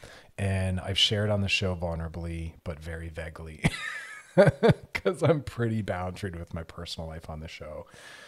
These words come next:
just where I'm at, that this year has not started off great and that a lot of major domains of life, the boxes are annoyingly unchecked or, you know, things are complicated. And I'm reminding myself that that doesn't mean that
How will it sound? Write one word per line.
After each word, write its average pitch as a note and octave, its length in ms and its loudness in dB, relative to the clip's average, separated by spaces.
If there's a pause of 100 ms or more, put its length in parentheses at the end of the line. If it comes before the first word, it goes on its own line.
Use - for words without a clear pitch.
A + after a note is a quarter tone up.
(120)
just - 220 -4
where F#2+ 120 0
I'm C#2+ 100 -8
at, D2 220 -10 (400)
that G2 360 -2
this G#2+ 220 0
year A2 140 0
has G#2 180 0
not F#2+ 200 -6
started F2+ 340 -2
off F2 200 -4
great D#2 320 -10 (260)
and F2 220 -6
that E2 100 -8
a E2+ 60 -8
lot F2 260 -8
of G2+ 80 -4
major G#2+ 360 -2
domains F#2 480 -4
of F#2 160 -10
life, F2 500 -8
the F#2 60 -10
boxes E2+ 440 -8
are E2 280 -6 (260)
annoyingly G2 540 -2
unchecked F#2 640 -6
or, E2 320 -10
you F#2 100 -12
know, D#2+ 180 -10
things F#2 180 -10
are G2 60 -8
complicated. E2+ 640 -10
And D#2+ 220 -8 (360)
I'm B2+ 140 -2
reminding A#2+ 240 2
myself G2+ 320 -2
that F#2+ 140 -6
that F#2 120 -6
doesn't G2 320 -4
mean F#2 240 -4
that E2+ 260 -8